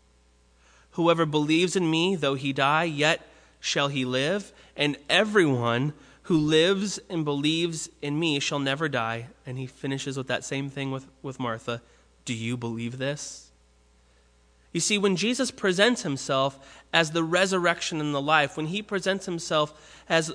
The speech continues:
the answer to the, the only thing that we're guaranteed of in this life, death, it demands a response. You can't just, uh, you can't just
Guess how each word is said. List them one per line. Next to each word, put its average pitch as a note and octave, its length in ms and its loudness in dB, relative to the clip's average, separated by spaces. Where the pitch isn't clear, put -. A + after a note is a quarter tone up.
the E3+ 400 -4
answer F#3+ 500 0
to F3 380 0
the, D#3 320 -2
the D#3 400 0
only G3 320 0
thing F#3 360 -2
that D#3 380 -4
we're D#3 220 -2
guaranteed E3 640 0
of A#2+ 280 -2
in C3+ 120 -6
this C3 180 -6
life, D#3 340 -4
death, C#3 560 -4
it E3 180 -2
demands F3 480 0
a D#3+ 60 -2
response. D3 920 -4
You D#3+ 120 -2
can't G3+ 320 -2
just, E3 300 -4
uh, F#3 420 -2
you D#3 120 -6
can't F3 200 -2
just E3+ 220 -6